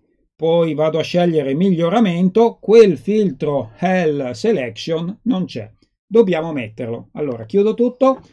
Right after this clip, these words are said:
e vediamo di fare questo lavoro. In definitiva abbiamo detto è un plugin che devo installare, eh, che devo caricare nel mio computer per rendere funzionante il tutto. Questo plugin è gratuito, devo andarlo a prendere sul web. Per cui apro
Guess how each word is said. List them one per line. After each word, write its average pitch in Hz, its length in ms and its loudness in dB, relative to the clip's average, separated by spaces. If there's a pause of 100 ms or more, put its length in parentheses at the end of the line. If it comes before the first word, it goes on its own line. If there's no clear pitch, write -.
(140)
e 226 140 2
vediamo 143 640 -2
di 185 160 -6
fare 131 300 -8
questo 123 300 -12
lavoro. 107 420 -12 (100)
In 202 160 2
definitiva 220 580 0
abbiamo 185 280 0
detto 180 240 -2
è 175 40 4
un 160 140 0
plugin 151 560 -2 (220)
che 220 160 2
devo 147 260 0
installare, 139 1120 -4
eh, 131 140 -6
che 139 160 -6
devo 147 240 -4
caricare 156 500 -4
nel 131 140 -2
mio 160 160 -4
computer 160 500 -4
per 156 160 -6
rendere 131 320 -4
funzionante 123 540 -6
il 117 100 -10
tutto. 113 320 -20
Questo 202 340 -4
plugin 147 380 -6
è 135 80 -6
gratuito, 226 600 2
devo 165 220 -2
andarlo 165 360 -2
a 185 60 -2
prendere 127 380 -6
sul 139 200 -6
web. 104 420 -8 (320)
Per - 220 -6
cui 180 400 2
apro 127 640 -4